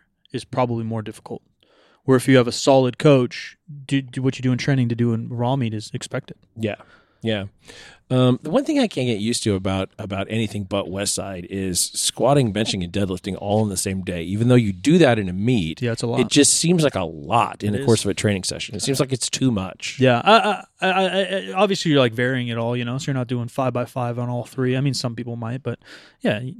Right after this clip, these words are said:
Speaker 1: you get used to it. You get used to it. I was doing multiple, multiple a lot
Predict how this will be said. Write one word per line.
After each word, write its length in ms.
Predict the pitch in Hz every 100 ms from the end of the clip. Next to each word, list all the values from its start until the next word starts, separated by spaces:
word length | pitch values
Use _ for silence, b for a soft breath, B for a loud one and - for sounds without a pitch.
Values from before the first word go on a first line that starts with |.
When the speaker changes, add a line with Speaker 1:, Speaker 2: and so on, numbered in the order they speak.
| 180 - -
Speaker 1:
you 240 | 190 214
get 100 | 120
used 240 | 107 -
to 100 | 135
it. 120 | 123 -
You 120 | 151
get 60 | 120
used 160 | 110
to 60 | 143
it. 40 |
I 40 | 165
was 120 | 143
doing 360 | 127 117 110 - _ _ _ _ _ 175
multiple, 640 | 120 120 127 127 117 113
multiple 540 | 110 120 123 110 110
a 20 | 107
lot 220 | -